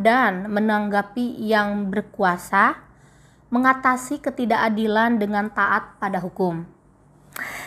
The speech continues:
Kemudian negara Prancis, pertama, memiliki pengalaman keliling dunia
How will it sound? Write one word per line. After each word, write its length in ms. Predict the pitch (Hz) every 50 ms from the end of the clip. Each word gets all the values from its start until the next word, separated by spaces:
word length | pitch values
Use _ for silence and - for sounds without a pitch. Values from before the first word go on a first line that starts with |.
| - -
Kemudian 640 | - - 233 247 247 247 233 269 277 294 302 311 302
negara 320 | 277 226 233 226 226 220 220
Prancis, 880 | - 214 208 190 190 185 175 - 185 170 170 185 240 330 - - - - - - _ _ _ _ _ _ _ _ _ _ _ _ _ _ _ _ _ _ _ - - - - - - - - - - - - - - -
pertama, 480 | - - - - 285 302 277 233 208 208
memiliki 400 | 220 220 220 220 226 220 - 320
pengalaman 960 | 311 - - 277 262 247 233 226 220 214 220 220 214 214 233 254 277 269 254
keliling 400 | 262 240 233 226 220 220 220 208
dunia 560 | 214 214 214 208 202 190 175 165 170 180